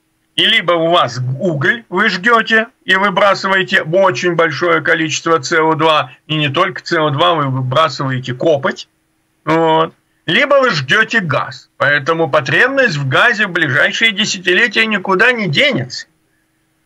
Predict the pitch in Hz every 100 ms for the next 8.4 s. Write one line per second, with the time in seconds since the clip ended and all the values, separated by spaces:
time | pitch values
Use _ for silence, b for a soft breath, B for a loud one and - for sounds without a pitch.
0 | _ _ 139 147 139 123 131 202 208 156
1 | 143 165 131 165 196 254 269 226 - 151
2 | 131 151 175 220 233 220 175 180 175 185
3 | 202 208 214 220 - - 147 131 160 131
4 | 233 240 202 254 254 240 254 202 233 -
5 | - 240 247 233 202 233 233 233 262 233
6 | 220 175 165 151 143 131 151 151 135 131
7 | 123 117 113 180 247 233 143 120 156 208
8 | 185 135 131 131